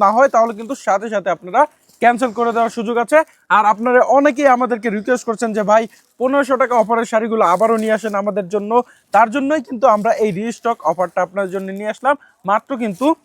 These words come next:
পনেরোশো টাকাতে এই ধামাকা অফার প্রাইস আপনারা কেউ মিস করবেন না আমাদের কাছ থেকে। এটা হচ্ছে পেস্ট কালার, পেস্ট কালার এটাও নিতে পারেন। এটাও কিন্তু অসাধারণ সুন্দর, সম্পূর্ণ শাড়িতে কিন্তু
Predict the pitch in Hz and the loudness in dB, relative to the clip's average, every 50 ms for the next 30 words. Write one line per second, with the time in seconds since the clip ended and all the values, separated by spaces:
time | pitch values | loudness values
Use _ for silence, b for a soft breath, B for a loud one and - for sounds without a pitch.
0 | _ _ _ _ _ _ 302 320 330 339 339 330 330 - 302 247 277 262 254 269 | _ _ _ _ _ _ 0 2 2 4 2 2 2 0 0 0 0 0 0 0
1 | 226 262 247 208 165 127 165 175 202 220 240 220 233 233 214 233 214 190 240 233 | 0 0 0 0 -2 -2 -2 -2 0 0 -2 -2 -2 -2 -2 -2 -2 0 0 0
2 | 240 214 220 196 180 202 208 214 214 202 - 247 254 247 233 240 240 - - 247 | 0 2 0 0 0 -2 -4 -4 -4 -2 2 2 4 4 2 0 -6 -4 -2 -2
3 | 240 202 233 226 226 233 226 220 226 208 220 208 226 220 214 - - 208 - 240 | -2 -2 -2 -2 0 -2 -2 -2 -2 -6 -6 -6 -6 -6 -6 -8 -12 -6 0 0
4 | 254 247 b b b b b 202 208 254 262 262 - 269 - - - 269 277 269 | 0 0 b b b b b -6 0 2 2 2 2 -2 -4 0 4 4 4 4
5 | - - - 269 269 269 277 269 b b b b b 247 254 277 - - 277 277 | 2 -2 -2 2 4 4 2 2 b b b b b 2 2 2 2 2 2 4
6 | 277 269 254 247 254 208 269 254 247 254 226 269 247 - 247 247 254 240 - 214 | 6 6 6 6 4 4 2 2 2 0 -2 -2 -2 0 2 0 0 0 -2 -2
7 | 214 196 247 240 214 240 214 - - 165 190 220 220 - 262 233 247 240 233 233 | 0 0 0 0 0 -4 -8 -6 0 2 2 2 2 0 -2 0 0 0 0 -2
8 | 226 - 247 226 214 233 233 - - - 247 262 277 254 - 277 269 254 240 220 | -4 -8 -10 -4 -2 -2 -2 -2 -2 0 0 2 2 0 -2 -4 -4 -4 -6 -6
9 | - 220 208 175 208 190 190 185 180 - | -6 -6 -6 -6 -8 -10 -10 -10 -4 -4